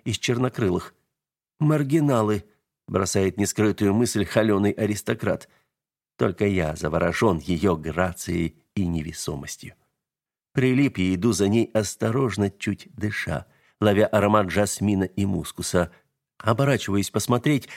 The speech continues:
нет ли рядом магов из охраны. Всё чисто.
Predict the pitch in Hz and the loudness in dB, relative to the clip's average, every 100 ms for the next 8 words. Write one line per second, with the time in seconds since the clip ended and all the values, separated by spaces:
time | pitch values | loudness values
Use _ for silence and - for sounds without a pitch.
0 | - 127 143 - 107 113 131 143 113 113 | -4 0 0 0 0 0 0 0 0 0
1 | 123 117 117 139 135 143 113 92 87 - | -2 -2 -6 -6 -4 -2 0 2 0 -2
2 | _ _ _ _ - 127 - 82 - | _ _ _ _ -4 -4 -4 -10 -12